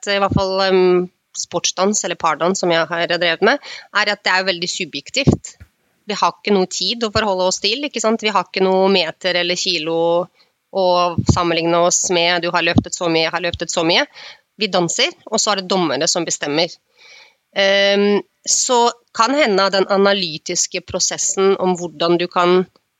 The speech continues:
gjøre best inntrykk, eh, på dommerne, både teknisk og performance, eh, altså mu-, musikalsk koreografi og så videre.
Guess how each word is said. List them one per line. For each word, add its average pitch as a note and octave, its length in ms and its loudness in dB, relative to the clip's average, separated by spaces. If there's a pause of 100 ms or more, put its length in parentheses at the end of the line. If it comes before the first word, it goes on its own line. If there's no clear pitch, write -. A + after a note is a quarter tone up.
gjøre F3 340 0
best F3+ 240 -4
inntrykk, F3+ 600 -4 (600)
eh, F#3+ 200 0
på F#3+ 140 -4
dommerne, F3+ 420 2 (300)
både F#3 220 -2
teknisk - 680 -2 (100)
og E3+ 560 0
performance, E3 680 -2
eh, E3+ 480 2 (460)
altså E3+ 180 -2
mu-, E3 300 0 (600)
musikalsk E3 680 0
koreografi E3 580 -2
og F3 60 0
så F#3 120 -2
videre. F3 300 0